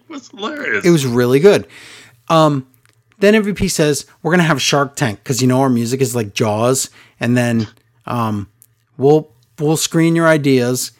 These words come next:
Speaker 2: and then if they're good, we'll do business, and if they're bad, we'll do business." So that was good. I like that. Um, but horrible music plays, and I have no idea what it is.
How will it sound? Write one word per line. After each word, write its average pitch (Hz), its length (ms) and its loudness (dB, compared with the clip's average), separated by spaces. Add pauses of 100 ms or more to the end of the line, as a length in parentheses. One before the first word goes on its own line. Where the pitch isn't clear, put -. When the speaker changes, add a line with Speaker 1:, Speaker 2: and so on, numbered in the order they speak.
(140)
Speaker 2:
and 123 160 0
then 117 300 -2 (440)
if 139 240 0
they're 131 120 0
good, 123 400 -4 (100)
we'll 147 120 -6
do 185 120 4
business, 175 460 2
and 120 80 -2
if 117 80 -6
they're 123 100 0
bad, 135 380 2 (120)
we'll 113 120 -4
do 113 180 2
business." 104 560 0 (340)
So - 160 -12
that 160 120 0
was 156 160 -2
good. 107 160 -6
I 107 40 -8
like 104 220 -10
that. - 140 -16 (420)
Um, 117 400 -2 (180)
but 143 380 -4
horrible 220 540 4
music 185 400 0
plays, 120 340 -4
and 120 100 -2
I 123 100 -4
have 117 140 -4
no 127 280 0
idea 139 260 0
what 110 260 -4
it 120 140 -6
is. 120 520 -4